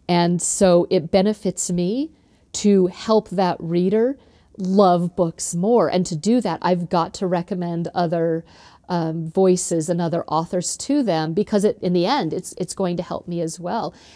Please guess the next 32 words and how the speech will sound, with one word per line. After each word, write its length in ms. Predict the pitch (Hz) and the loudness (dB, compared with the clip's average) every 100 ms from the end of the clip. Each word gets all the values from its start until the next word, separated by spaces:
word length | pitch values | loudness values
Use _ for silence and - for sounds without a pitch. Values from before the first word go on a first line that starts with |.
| - | -8
And 120 | - 180 | -4 0
so 140 | 202 | 2
we 160 | 190 196 | 4 2
are 60 | |
stronger 920 | 165 - - 196 190 226 175 101 - - _ _ _ - | 0 -4 -2 -2 0 -2 -4 -6 -8 -16 _ _ _ -8
when, 720 | 165 175 165 160 160 156 170 - _ | 0 2 2 0 -2 -6 -8 -14 _
when 240 | 185 175 | -4 -2
we 140 | 185 175 | -2 -2
are 80 | |
working 340 | 160 170 - 175 | -2 -4 -4 -6
together 400 | 165 160 165 175 | -6 -6 -4 -4
as 160 | 170 | -4
authors, 480 | 160 160 - 202 208 - | -6 -8 -4 -4 -4 -6
and 400 | 185 165 165 170 - _ _ - | -4 -2 -4 -6 -12 _ _ -4
we 160 | 185 | -2
do 380 | 156 - 226 240 | 0 4 4 4
need 440 | 190 156 147 - - _ _ _ _ _ | 0 -4 -6 -12 -20 _ _ _ _ _
more 360 | 180 180 180 180 | -2 2 4 4
voices. 600 | 160 147 156 - 156 160 | 2 -6 -6 -8 -10 -6
We 80 | 185 | -4
do 340 | 151 208 226 | -2 2 2
need 340 | 202 170 165 170 | 2 0 -2 0
more 200 | 180 180 | -2 -2
people 360 | - 175 185 | -4 -6 -4
from 220 | 180 190 | -4 -6
our 160 | 175 175 | -4 -6
community 720 | 170 180 156 175 202 220 262 - _ _ _ _ | -6 -6 -4 -4 -2 -4 -6 -12 _ _ _ _
to 160 | - 190 | -4 -2
become 380 | 190 - 190 | -2 -4 -4
successful, 800 | 190 - - - 185 - - 196 | -4 -8 -8 -8 -6 -8 -6 -6
because, 840 | 175 170 - 185 170 165 165 - - _ _ _ _ _ | -4 -6 -8 -6 -4 -4 -4 -8 -12 _ _ _ _ _
um, 520 | - 170 165 147 160 | -8 -6 -8 -10 -14